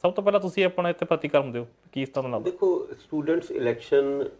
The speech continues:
Speaker 2: overall ਪੋਲਿਟਿਕਸ ਦੇ ਵਿੱਚ ਤੇ ਬਹੁਤ ਜ਼ਰੂਰੀ ਵੀ ਹੈਗੇ ਆ।
Speaker 1: ਜੀ।
Speaker 2: ਕਾਰਨ ਕਿ ਅਸੀਂ ਜਦ ਯੂਥ ਦੀ ਗੱਲ ਕਰਦੇ ਹਾਂ, ਅਸੀਂ ਰਾਜਨੀਤੀ ਨੂੰ ਬਦਲਣ ਦੀ ਗੱਲ ਕਰਦੇ ਹਾਂ,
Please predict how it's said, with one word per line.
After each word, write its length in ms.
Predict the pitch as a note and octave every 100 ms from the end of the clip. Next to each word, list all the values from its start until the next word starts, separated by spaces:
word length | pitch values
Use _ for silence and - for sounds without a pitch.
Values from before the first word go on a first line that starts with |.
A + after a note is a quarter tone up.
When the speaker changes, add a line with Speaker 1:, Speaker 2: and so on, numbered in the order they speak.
| _ _ D3
Speaker 2:
overall 460 | D3 D3 D3+ D#3
ਪੋਲਿਟਿਕਸ 500 | D3+ B2+ A2 A#2 B2
ਦੇ 80 | -
ਵਿੱਚ 220 | B2 A#2+
ਤੇ 220 | A#2 - A#2
ਬਹੁਤ 440 | - F#2 G2 F#2+
ਜ਼ਰੂਰੀ 420 | F#2+ F2 F2+ F#2
ਵੀ 200 | G2 F#2+
ਹੈਗੇ 220 | E2 D2 D2
ਆ। 20 |
Speaker 1:
ਜੀ। 100 | C3+
Speaker 2:
ਕਾਰਨ 320 | - A2 C3 C#3
ਕਿ 280 | C#3 C#3
ਅਸੀਂ 260 | B2 C3 C3+
ਜਦ 220 | A#2 A#2+
ਯੂਥ 400 | G#2 G2 A#2+ D#3
ਦੀ 180 | D#3+ E3+
ਗੱਲ 160 | C3+ A2
ਕਰਦੇ 360 | F2 - D2+
ਹਾਂ, 60 | C#2+ - - - - - _ - A2+
ਅਸੀਂ 220 | A2+ C#3+
ਰਾਜਨੀਤੀ 520 | A#2 G#2 A2+ A#2+ C3
ਨੂੰ 240 | C#3+ B2+ F#2+
ਬਦਲਣ 360 | A2 B2+ D3+
ਦੀ 120 | D3+
ਗੱਲ 160 | C3+ G#2
ਕਰਦੇ 380 | G2 D#2+ D2
ਹਾਂ, 80 | D2